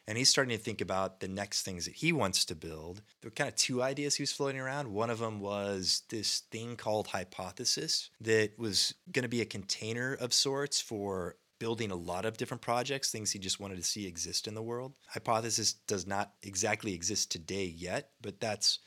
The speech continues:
in Tom's mind. He's got this whole list of things he just thinks should exist.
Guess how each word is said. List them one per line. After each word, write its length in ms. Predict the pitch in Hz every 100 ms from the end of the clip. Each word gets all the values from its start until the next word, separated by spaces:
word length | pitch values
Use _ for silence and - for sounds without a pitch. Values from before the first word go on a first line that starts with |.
| - -
in 140 | 110
Tom's 360 | - 120 117 104
mind. 260 | 107 101 -
He's 140 | 104
got 140 | - 104
this 100 | 95
whole 220 | 110 87
list 280 | 90 104 -
of 80 | -
things 220 | 85 78
he 80 | 90
just 160 | 85
thinks 200 | 90 -
should 140 | 90 82
exist. 420 | 87 101 87